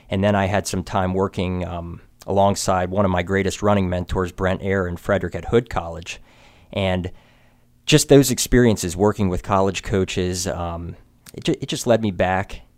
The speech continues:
into that direction of coaching after school and leading. And I love to combine my two passions in my everyday life. So coaching track and cross country,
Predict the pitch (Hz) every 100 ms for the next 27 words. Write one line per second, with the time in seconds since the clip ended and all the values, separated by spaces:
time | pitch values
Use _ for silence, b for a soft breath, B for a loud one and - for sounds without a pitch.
0 | _ _ - 117 113 101 101 101 92 92
1 | - 101 95 95 - 87 85 82 - 123
2 | 131 85 85 64 95 - 101 - 92 87
3 | 87 82 92 90 110 98 87 90 - 87
4 | 87 87 92 90 104 104 98 98 95 98
5 | 90 85 - 90 98 92 - 85 87 87
6 | 90 90 87 87 87 90 85 - - 90
7 | 85 82 - b b b - 131 120 107
8 | - 101 92 92 85 95 92 - 101 92
9 | 90 87